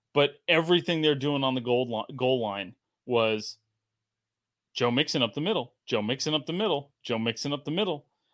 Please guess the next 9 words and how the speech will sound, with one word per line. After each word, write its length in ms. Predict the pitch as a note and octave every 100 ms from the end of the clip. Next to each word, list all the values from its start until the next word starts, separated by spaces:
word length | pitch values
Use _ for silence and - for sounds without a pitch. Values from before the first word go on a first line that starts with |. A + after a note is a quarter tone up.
| -
I 40 | E3
mean, 260 | E3+ - _ -
mix 720 | C#3+ D3+ D#3 D#3+ G#3+ - -
in 340 | G#3 A3 A3 - -
a 520 | D3 C3 C3 B2 A#2+ -
Q 160 | D#3+
B 120 | E3+ A3
sneak, 440 | A#3+ B3+ B3 - _ _ _ _ -
maybe. 500 | D3 G3 A3 C4+ -